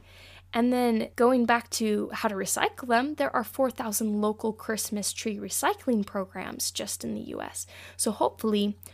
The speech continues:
one of those four thousand is close to you if you have a real Christmas tree and you can go recycle it yourself.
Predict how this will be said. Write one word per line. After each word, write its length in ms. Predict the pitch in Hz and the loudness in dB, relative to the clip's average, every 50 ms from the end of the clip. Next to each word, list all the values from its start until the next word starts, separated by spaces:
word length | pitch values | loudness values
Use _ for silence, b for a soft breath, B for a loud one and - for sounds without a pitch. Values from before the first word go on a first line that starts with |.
| B B - | B B -6
one 220 | - 226 254 294 | -2 0 2 2
of 100 | 339 302 | 2 0
those 220 | 254 240 214 202 - | 0 -2 -2 -2 -2
four 180 | - - 233 | -4 -4 -4
thousand 420 | - - 233 233 233 220 - 220 208 | -4 -4 -4 -4 -4 -4 -4 -4 -4
is 120 | 214 - | -4 -6
close 420 | - - - - 240 247 247 - - | -8 -12 -6 -2 -2 0 0 -2 -4
to 100 | - 214 | -4 -2
you 300 | 202 208 208 208 208 - | 0 2 2 2 2 0
if 200 | - 190 - - | -2 -6 -6 -4
you 100 | 208 208 | -4 -4
have 320 | - - - - - 208 | -4 -6 -10 -14 -12 -8
a 140 | - - 196 | -6 -6 -4
real 200 | 190 202 190 185 | -4 -4 -4 -4
Christmas 460 | 185 - - 220 202 - - 208 - | -6 -4 -4 -4 -4 -4 -6 -6 -6
tree 260 | - - - 214 190 - - | -6 -4 -4 -4 -4 -4 -2
and 160 | 208 196 190 | -2 -2 -2
you 80 | 190 196 | -2 -4
can 220 | - - 196 190 | -4 -4 -2 -2
go 180 | - 180 - - | 0 -2 -2 -2
recycle 580 | - 208 - - - 190 196 - - - - | -2 -2 -2 -2 -2 -4 -6 -4 -4 -4 -4
it 80 | - - | -4 -4
yourself. 560 | - - - - - - - - - - - | -4 -4 -2 -4 -4 -4 -6 -8 -10 -16 -20